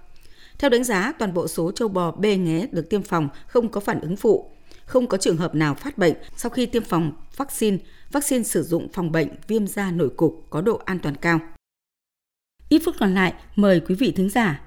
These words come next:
nghe dự báo thời tiết đêm nay và ngày mai. Các khu vực của Thái Nguyên hôm nay hai mươi lăm tháng một, trời nhiều mây, có mưa nhỏ, sương mù, đêm và sáng trời rét, nhiệt độ dao động từ mười bảy đến hai mươi tư độ.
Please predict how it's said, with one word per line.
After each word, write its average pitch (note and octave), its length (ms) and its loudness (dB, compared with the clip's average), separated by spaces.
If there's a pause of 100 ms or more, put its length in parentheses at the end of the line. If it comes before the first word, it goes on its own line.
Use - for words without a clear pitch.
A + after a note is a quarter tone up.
nghe A3+ 220 2 (100)
dự F3+ 120 -2
báo E3 220 -2
thời F#3+ 180 2
tiết D4+ 380 0
đêm A3 180 4
nay G#3+ 200 2
và E3+ 80 0
ngày D#3 220 2
mai. F3+ 220 2 (1040)
Các G3+ 140 -4
khu C#4+ 100 4
vực G3 320 2
của F3+ 160 2
Thái F#3 160 -2
Nguyên B3 260 2
hôm A#3 200 0
nay A#3+ 140 0
hai A#3 120 0
mươi A3 100 0
lăm A3 140 0
tháng G3 220 0
một, G#3 200 2 (240)
trời F#3+ 280 4
nhiều F3 180 4
mây, G#3 320 4 (220)
có F#3 100 2
mưa B3 200 6
nhỏ, G3 400 4
sương A3+ 320 2
mù, F3 280 4 (220)
đêm A#3+ 200 8
và F3 100 -2
sáng F3 360 -2
trời E3 160 2
rét, C#4 260 0 (260)
nhiệt G3+ 120 4
độ D#3+ 100 4
dao C4 160 -2
động G#3 260 0
từ F#3+ 80 2
mười D#3+ 120 2
bảy E3+ 340 4
đến E3 160 2
hai A3 140 2
mươi G3 100 2
tư G3 160 0
độ. E3 240 4